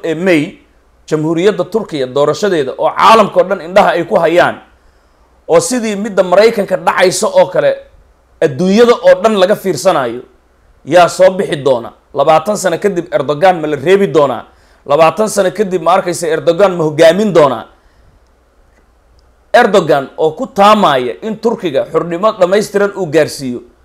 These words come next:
macnihii, ma soo bixi doonaa oo isagoo xafiiska fadhiya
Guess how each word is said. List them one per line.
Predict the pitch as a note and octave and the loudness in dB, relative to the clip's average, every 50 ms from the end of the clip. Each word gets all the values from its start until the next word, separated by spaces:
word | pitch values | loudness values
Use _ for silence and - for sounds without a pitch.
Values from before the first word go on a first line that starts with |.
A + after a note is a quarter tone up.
| _ _ _ _ _ | _ _ _ _ _
macnihii, | - C3 C3 E3+ G#3 A3+ G3 E3+ D3+ - - _ _ _ _ _ _ _ _ _ _ - | -8 -6 -4 -2 0 0 0 0 -2 -4 -10 _ _ _ _ _ _ _ _ _ _ -10
ma | D3 E3+ | -8 -6
soo | D3 - - G3+ A3 | -4 2 4 4 4
bixi | G3+ G3+ A3+ - G3+ F#3+ D#3 | 4 2 0 0 -2 0 2
doonaa | F3 D#3 D3 C3+ A#2+ A#2+ - - _ _ - | 2 2 2 2 -2 -6 -10 -14 _ _ -4
oo | - D#3+ C#3+ | -4 -2 -2
isagoo | E3 - - A#3 A3+ G3+ F#3+ E3 C#3 - - - _ _ _ _ _ | -4 -4 -4 -2 0 2 2 0 0 -2 -8 -18 _ _ _ _ _
xafiiska | - D#3 - G3+ A#3+ B3+ F#3 - G#3+ F3+ | -10 -8 -6 -6 -4 -4 -4 -4 -4 -4
fadhiya | - F3 D#3 D3+ C#3 C3+ B2 A2+ | -4 -4 -6 -4 -6 -6 -8 -8